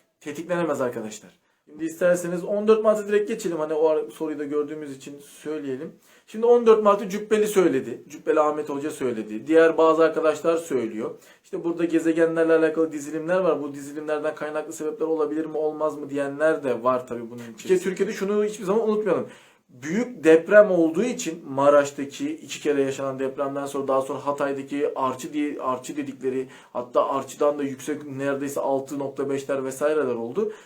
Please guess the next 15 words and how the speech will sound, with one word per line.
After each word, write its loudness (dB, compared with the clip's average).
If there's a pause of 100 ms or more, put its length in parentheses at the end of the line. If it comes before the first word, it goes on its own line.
(140)
Yani -10
deprem 4
oldu. 0 (240)
Bu -4
depremlerden 4
dolayı 4
bölgede 4
plakaların 4
kaymasından 2
dolayı 2 (340)
plaka 0
boşluğu 2
dediğimiz -2
boşluklar 0
oluştu. 0